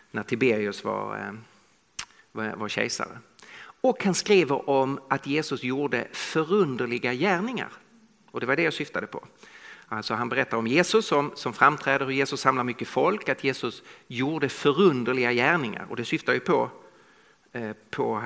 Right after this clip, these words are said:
eh, underverken. Så vi får inte reda på mer, mer än att, eh,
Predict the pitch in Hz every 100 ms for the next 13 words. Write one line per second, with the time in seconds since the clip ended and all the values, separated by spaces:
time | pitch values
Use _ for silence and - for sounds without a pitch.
0 | 90 107 104 104 - 143 127 95 65 -
1 | - - _ _ _ _ _ _ _ _
2 | _ _ _ _ _ - - - 147 151
3 | 160 190 175 131 - 117 120 294 339 -
4 | 196 190 185 180 170 175 - - 175 160